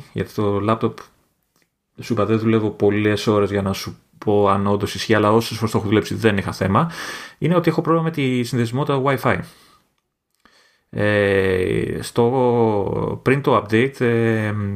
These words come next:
εκεί που δούλευα, ξαφνικά το σύστημα έχανε τις, έσβηνε το, ξέρεις, το εικονιδιάκι του Wi-Fi, ε, αποσυνδεότανε για μερικά δευτερόλεπτα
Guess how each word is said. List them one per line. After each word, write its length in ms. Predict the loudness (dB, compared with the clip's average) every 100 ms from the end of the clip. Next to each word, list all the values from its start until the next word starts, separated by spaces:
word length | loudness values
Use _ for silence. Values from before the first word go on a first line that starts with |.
| -6
εκεί 240 | -4 -2
που 120 | 0 0
δούλευα, 1000 | 2 2 2 2 0 2 0 0 0 -2
ξαφνικά 440 | -4 -4 -2 -2
το 140 | 0 -2
σύστημα 880 | 0 -2 0 0 0 0 0 0 0
έχανε 360 | 0 0 -2 -2
τις, 120 | -2
έσβηνε 380 | 0 0 0 0
το, 240 | 2 0 0
ξέρεις, 180 | 0 0
το 60 |
εικονιδιάκι 440 | 0 2 2 0 0
του 100 | 0
Wi-Fi, 400 | 0 2 2 2
ε, 220 | 2 2 2
αποσυνδεότανε 760 | 2 0 2 2 0 -2 -6 -12 _ -20 -20 -2
για 760 | 2 4 2 2 0 -2 -4 -12 -20 -16
μερικά 340 | -4 -2 0 0
δευτερόλεπτα 720 | 0 2 2 2 0 -2